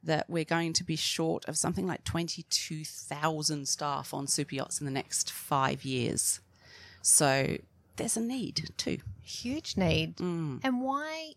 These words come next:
Speaker 2: is there such a need in this market? Is it the lack of awareness, like you mentioned,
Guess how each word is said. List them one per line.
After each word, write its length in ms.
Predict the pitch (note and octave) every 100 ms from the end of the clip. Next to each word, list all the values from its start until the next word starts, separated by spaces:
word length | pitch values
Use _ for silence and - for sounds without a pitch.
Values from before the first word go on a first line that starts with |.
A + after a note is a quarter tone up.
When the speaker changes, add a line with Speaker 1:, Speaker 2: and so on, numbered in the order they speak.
| _ -
Speaker 2:
is 180 | C4+ C#4
there 120 | C4
such 260 | - -
a 40 | A3+
need 500 | G#3 G#3+ G#3 G#3 - -
in 140 | G#3+ G3+
this 180 | G3 G#3
market? 440 | F#3+ G#3 - C3
Is 160 | F#3 F3+
it 160 | - - _
the 80 | F3+
lack 220 | F#3+ F#3+
of 80 | G3
awareness, 460 | F#3 F3+ F3+ F3+ -
like 180 | E3+ F3+
you 100 | F3
mentioned, 880 | G3 A#3 F#3 E3 E3 F3 - -